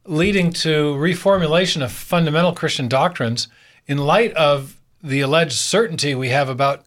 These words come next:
evolutionary theory at a very time when, we, of course, we don't have that certainty.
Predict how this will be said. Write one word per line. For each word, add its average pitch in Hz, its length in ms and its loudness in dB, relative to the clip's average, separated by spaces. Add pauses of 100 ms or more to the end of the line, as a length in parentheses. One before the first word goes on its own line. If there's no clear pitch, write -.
evolutionary 147 560 -2
theory 120 400 -2 (640)
at 156 140 0
a 147 40 -4
very 151 160 0
time 151 140 2
when, 135 140 -2
we, 139 100 -6
of 135 60 -12
course, 120 200 -4
we 139 80 -4
don't 190 200 2
have 135 120 0
that 123 120 -4
certainty. 117 500 -6